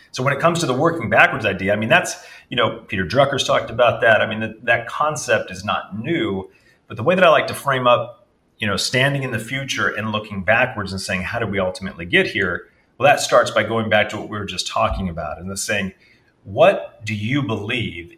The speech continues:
is the most important thing you should be looking at right now?" And you start asking those questions of, "Well, how might this impact the way we communicate or create art or,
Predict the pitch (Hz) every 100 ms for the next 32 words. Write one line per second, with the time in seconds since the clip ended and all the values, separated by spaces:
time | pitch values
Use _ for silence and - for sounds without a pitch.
0 | _ 143 139 123 117 113 - 101 117 110
1 | 95 101 101 113 95 98 98 101 92 -
2 | 92 90 85 82 - _ _ _ _ -
3 | 110 131 - 143 - - 160 - 147 120
4 | 113 113 - 143 - 98 92 - 87 -
5 | 156 170 135 95 98 131 - - - -
6 | 117 113 113 101 - - - - _ -
7 | 95 101 104 101 101 98 - - - 113
8 | 123 127 - 80 - - - 107 - 131
9 | 139 - - 98 92 78 -